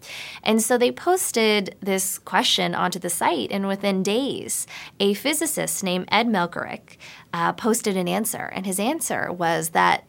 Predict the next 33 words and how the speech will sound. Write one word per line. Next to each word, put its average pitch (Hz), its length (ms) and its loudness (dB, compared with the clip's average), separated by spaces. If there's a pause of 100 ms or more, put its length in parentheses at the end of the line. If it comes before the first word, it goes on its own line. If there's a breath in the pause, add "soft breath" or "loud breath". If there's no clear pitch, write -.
this 185 240 -2
problem 247 460 4
wasn't 180 260 0
a 170 60 -2
chemistry - 560 -4
problem. - 480 -4
It 76 100 -4
was 190 140 -2
a - 40 -2
physics 285 440 -4
problem. 67 440 -2
It 67 120 -8
was 175 120 -2
about 180 280 4
charged 180 420 0
particles. - 880 -4
You 190 140 -4
charge 196 400 2
the 220 80 -6
fluoride, 170 580 2 (340 loud breath)
charge 202 300 2
the 220 100 0
toothpaste, 180 560 -2
and - 140 -6
instantly 202 480 0
the 170 80 -2
problem 180 420 0
was 143 120 -6
solved. - 640 -4 (440 loud breath)
And 226 180 2
so 233 240 6
what 233 280 4 (360)
began 196 800 6